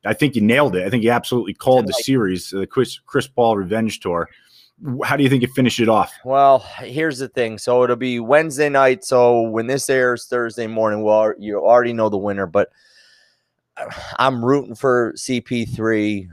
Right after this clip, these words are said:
Speaker 2: I'm rooting for his revenge tour. Um, I just don't see it happening tonight. I, I see the Rockets winning by double digits. I see James Harden taking over, and I think Russell Westbrook finishes with a triple-double.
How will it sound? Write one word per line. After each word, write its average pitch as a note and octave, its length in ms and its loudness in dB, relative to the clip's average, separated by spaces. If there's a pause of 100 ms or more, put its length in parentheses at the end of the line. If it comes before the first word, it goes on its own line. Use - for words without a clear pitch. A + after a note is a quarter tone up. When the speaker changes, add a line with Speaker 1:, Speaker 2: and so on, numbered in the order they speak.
(140)
Speaker 2:
I'm G#2 300 -6
rooting A2 280 -2
for A2 200 2
his G2 180 2
revenge G2 460 0
tour. G2 460 4 (100)
Um, E2+ 560 2 (140)
I F2+ 200 -8 (120)
just F#2+ 320 -4
don't F2 280 -6
see F#2 200 -8
it D#2 80 -6
happening E2 420 -6
tonight. E2+ 380 -4
I, F2+ 180 2
I F#2+ 100 2
see F#2+ 220 -4
the E2+ 140 -2
Rockets E2+ 520 0
winning F2+ 280 -2
by D#2 160 0
double E2+ 320 2
digits. E2+ 680 -2
I F2 140 -2
see E2+ 320 -8
James F#2+ 400 -4
Harden F#2+ 380 2
taking F#2 340 -2
over, F2+ 360 0 (340)
and F2+ 120 -6
I F2 60 -6
think F2+ 320 -6
Russell F#2 380 0
Westbrook F2+ 520 -2
finishes F2 480 -8
with F2 200 0
a D#2+ 40 -6
triple-double. E2+ 800 -2